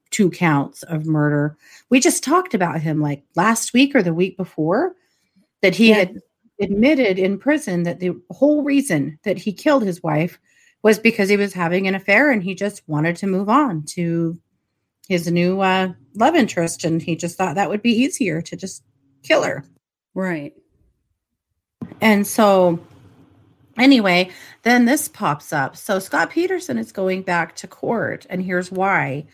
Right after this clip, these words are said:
Speaker 1: So on October fourteenth, the California Supreme Court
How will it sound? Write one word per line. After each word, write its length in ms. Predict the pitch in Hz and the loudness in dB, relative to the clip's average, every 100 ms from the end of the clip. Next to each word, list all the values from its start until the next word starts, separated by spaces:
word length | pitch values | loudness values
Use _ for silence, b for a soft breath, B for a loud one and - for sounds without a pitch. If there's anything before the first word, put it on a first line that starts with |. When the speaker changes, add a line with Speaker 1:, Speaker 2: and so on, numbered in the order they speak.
| b b b b | b b b b
Speaker 1:
So 340 | - 202 190 180 | 0 4 6 4
on 160 | 185 | 2
October 460 | 180 185 247 208 214 | 2 0 0 0 -2
fourteenth, 840 | - 190 - - 277 220 160 - | -4 -6 -6 0 2 2 -2 -8
the 100 | - | -10
California 560 | 185 196 180 185 226 254 | -4 -2 0 0 0 0
Supreme 420 | 240 220 - 208 | -2 -8 -2 -2
Court 440 | 202 196 170 165 | -2 0 2 0